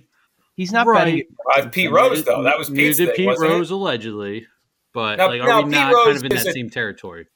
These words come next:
Speaker 3: Yeah. Now, Pete Rose was a team game, and there's people involved, and, like, one game rolls into the next. That's why I always thought the Pete Rose thing was crap. Like,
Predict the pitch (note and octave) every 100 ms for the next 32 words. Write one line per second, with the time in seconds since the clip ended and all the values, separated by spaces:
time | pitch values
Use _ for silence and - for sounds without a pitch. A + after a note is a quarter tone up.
0 | _ _ - C3 - - F3+ F3 A#3 G3
1 | F#3 C#3 B2+ - F3+ D#3 D3+ C#3 C3 B2
2 | A2 - D3+ D3 C3 B2+ C3 B2+ B2+ A#2
3 | G#2+ G#2 G2+ B2 C3+ B2+ B2+ A#2+ B2+ B2
4 | A#2+ G#2+ A2+ A#2+ B2 - - B3 B3 G#3
5 | F#3+ D3 B2+ C3+ C#3 B2 A2 G2+ - A2+
6 | G#2 - B2 B2